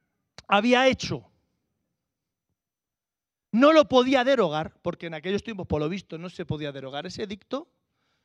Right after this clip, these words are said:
entonces el rey dijo, "Así es que organizaos como queráis y traedme algo que pueda paliar lo que he hecho". ¿Por qué?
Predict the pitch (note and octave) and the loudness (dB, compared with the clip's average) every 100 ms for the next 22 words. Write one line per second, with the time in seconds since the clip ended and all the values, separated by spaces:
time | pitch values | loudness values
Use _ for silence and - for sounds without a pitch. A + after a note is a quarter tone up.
0 | _ _ _ D#3+ D#3+ G#3 G#3+ - A3 A3 | _ _ _ -18 -8 -6 -6 -4 -6 -6
1 | - - _ _ _ _ _ _ - F#3 | -12 -20 _ _ _ _ _ _ -4 0
2 | G#3 G#3 G3 G3 F3 - F#3+ - C#4 - | 2 0 -2 -2 -2 -4 -6 -4 -6 -2
3 | C4 G#3+ G#3 G#3 C4 C4 - A#3 G3+ A3 | 0 0 -4 -4 -4 -4 -2 -4 -4 -4
4 | C4 B3 - - _ _ _ - A3 - | -4 -6 -12 -20 _ _ _ -6 -6 0
5 | A3+ A#3 B3+ B3 B3+ C4+ C#4 C#4+ - _ | 2 2 0 0 0 2 4 2 0 _
6 | _ _ _ - G3 G#3 A#3+ A#3+ G#3+ G3+ | _ _ _ -10 -4 0 2 2 2 2
7 | B3 B3 A3+ G#3+ G#3 G#3+ A3+ - _ - | 2 2 0 -2 -2 0 -2 -4 _ -2
8 | G#3 F#3+ - - - A3+ A3 D4+ F4 | -2 -2 -10 -16 0 0 2 0 -2